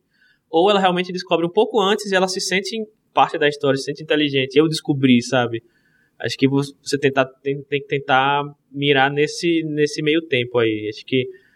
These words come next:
você jogar do nada, inclusive, e até porque, né, depois que a, a Rey solta o, o, o Force Lightning lá no, no negócio do que o Chewbacca, teoricamente mata o Chewbacca, já ficou meio que na,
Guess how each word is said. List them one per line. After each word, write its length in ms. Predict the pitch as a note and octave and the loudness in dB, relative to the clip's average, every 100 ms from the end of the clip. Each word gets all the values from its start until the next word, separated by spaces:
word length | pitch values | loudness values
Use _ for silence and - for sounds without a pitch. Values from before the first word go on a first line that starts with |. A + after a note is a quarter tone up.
| - | -10
você 200 | C#3 C#3+ | -2 0
jogar 320 | C#3+ C#3 C3 | 2 2 2
do 140 | C3+ C3+ | 2 2
nada, 340 | B2+ B2+ B2+ B2+ C#3 | 2 2 0 -4 -6
inclusive, 500 | D3 F3+ G#3 C#3+ D3 | -6 -2 0 2 0
e 60 | |
até 180 | D3 E3 | 0 -2
porque, 380 | E3+ F3 D3+ D3+ | -4 -4 0 2
né, 160 | D3+ C#3 | 0 -2
depois 340 | C#3 C#3+ C#3+ | -2 0 0
que 100 | - | 2
a, 180 | D3+ C3+ - B2 | 2 4 4 2
a 60 | |
Rey 260 | B2+ B2+ C3 | 2 0 -2
solta 400 | B2+ B2 B2 C3+ | -4 -2 -2 -2
o, 40 | |
o, 840 | C3 B2 A#2+ A#2+ A2+ A2+ A2+ A2 G#2+ | -4 -4 -4 -4 -6 -6 -4 -6 -6
o 40 | G#2+ | -2
Force 280 | B2+ A#2+ C3+ | 0 0 0
Lightning 500 | A2+ A#2 B2 B2 A2+ | 0 0 -2 -8 -6
lá 220 | G#2+ G#2+ | -4 -4
no, 200 | G#2+ G2+ _ _ _ _ - | -6 -12 _ _ _ _ -6
no 140 | G#2+ | -2
negócio 340 | A2 A2 A2 A#2 | 0 -2 -4 -8
do 80 | |
que 100 | A#2 | -8
o 60 | A#2 | -4
Chewbacca, 360 | B2 A2+ - - - | -2 0 -2 -4 -4
teoricamente 500 | A2 A#2 - A#2 A#2 | -2 0 -2 -4 0
mata 180 | A2+ B2 | 0 0
o 80 | - | -2
Chewbacca, 440 | B2+ A2+ B2 D#3 | 2 2 2 0
já 100 | D3+ | -2
ficou 180 | - D#3 | 0 0
meio 200 | D3 D3 | 2 0
que 100 | D#3+ | 0
na, 200 | D#3+ | -2